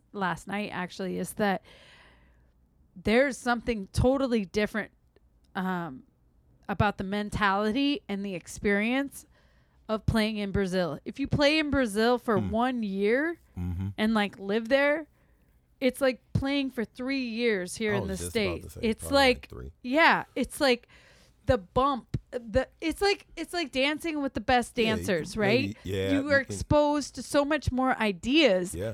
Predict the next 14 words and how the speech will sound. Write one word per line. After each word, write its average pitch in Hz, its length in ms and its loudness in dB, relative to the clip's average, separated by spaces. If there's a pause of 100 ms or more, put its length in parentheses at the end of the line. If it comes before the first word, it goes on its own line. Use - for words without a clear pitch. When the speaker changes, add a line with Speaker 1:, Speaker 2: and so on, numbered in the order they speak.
(140)
Speaker 1:
that 262 220 6
you 240 160 -2 (100)
can't 302 320 -2
help 320 380 -4
but 214 200 2
absorb 226 420 2
the 214 80 -2
concepts 262 680 -4
Speaker 2:
Yeah. - 160 -6 (320)
Speaker 1:
that 233 240 2
give 254 200 -2
you 277 140 -4
creativity 269 1120 0
Speaker 2:
Mm-hmm. 95 240 -8